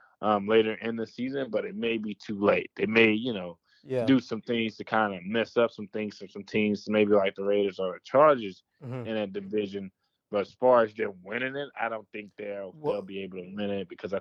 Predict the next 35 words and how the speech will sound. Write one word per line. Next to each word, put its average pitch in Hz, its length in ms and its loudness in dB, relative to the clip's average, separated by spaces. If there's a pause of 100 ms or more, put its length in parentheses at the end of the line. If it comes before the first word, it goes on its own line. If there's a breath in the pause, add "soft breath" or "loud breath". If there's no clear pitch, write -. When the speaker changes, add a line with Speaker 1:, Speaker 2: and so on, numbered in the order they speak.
Speaker 1:
think 101 260 -6
that 92 220 -6
they 101 140 -6
just 95 180 -10
have 98 220 2
to, 107 80 -4
you 120 100 0
know, 85 160 -4 (140)
work 101 240 4
Speaker 2:
I, - 40 -14
Speaker 1:
through 98 100 2
Speaker 2:
I 92 40 2
Speaker 1:
the 87 100 -6
kinks - 400 -6
here. - 320 -16 (120)
Speaker 2:
I 143 60 -6
do 240 140 0
think 175 180 -2
it's 135 100 0
also 135 260 0
fair 123 320 -2
that, 113 360 -6 (480)
it's 113 120 -18
fair 156 180 4
to 135 80 -4
say 147 120 -2
that 127 120 -2
maybe 131 220 -4
Russ 123 640 -4 (640)
probably 139 480 2 (160)
was 131 140 -6
doing 135 160 0
a 127 40 -2
lot 123 200 2
of 117 60 -4